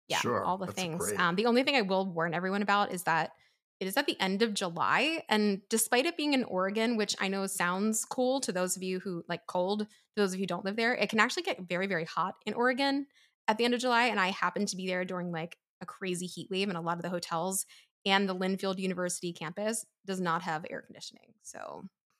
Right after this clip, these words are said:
Speaker 1: other big
Speaker 2: <laughs>
Speaker 1: ones, Nantucket Wine and Food. Have you done Nantucket?
Speaker 2: Yes.
Speaker 1: What's that one like? I've
Speaker 2: So,
Speaker 1: heard, like,
Speaker 2: a, a,
Speaker 1: very fancy.
Speaker 2: a lifetime ago, I was the wine critic for Boston
Speaker 1: Okay.
Speaker 2: Magazine for almost a decade. And inside joke is that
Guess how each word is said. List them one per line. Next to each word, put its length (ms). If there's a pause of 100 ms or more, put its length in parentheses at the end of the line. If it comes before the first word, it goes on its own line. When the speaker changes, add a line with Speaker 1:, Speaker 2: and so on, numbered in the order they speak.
(280)
Speaker 1:
other 320
big 200
Speaker 2:
<laughs> 20
Speaker 1:
ones, 200
Nantucket 500
Wine 180
and 100
Food. 200
Have 80
you 80
done 140
Nantucket? 400 (640)
Speaker 2:
Yes. 180
Speaker 1:
What's 160
that 180
one 100
like? 160
I've 100
Speaker 2:
So, 0
Speaker 1:
heard, 240
like, 220 (100)
Speaker 2:
a, 80
a, 60
Speaker 1:
very 60
fancy. 640 (100)
Speaker 2:
a 60
lifetime 380
ago, 160
I 120
was 160
the 80
wine 180
critic 200
for 80
Boston 380
Speaker 1:
Okay. 300
Speaker 2:
Magazine 260
for 380
almost 280
a 40
decade. 480 (200)
And 280
inside 420
joke 300
is 140
that 320